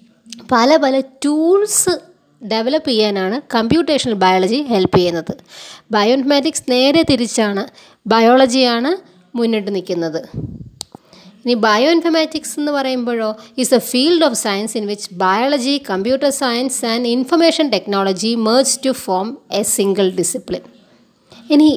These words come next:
എന്താണ് ബയോഇൻഫർമാറ്റിക്സിൻ്റെ ഫങ്ഷൻ? The ultimate goal എന്താണ്? Is to enable the discovery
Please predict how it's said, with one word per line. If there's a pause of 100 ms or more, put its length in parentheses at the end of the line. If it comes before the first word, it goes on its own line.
(140)
എന്താണ് (120)
ബയോഇൻഫർമാറ്റിക്സിൻ്റെ (480)
ഫങ്ഷൻ? (400)
The (220)
ultimate (120)
goal (160)
എന്താണ്? (580)
Is
to (320)
enable
the
discovery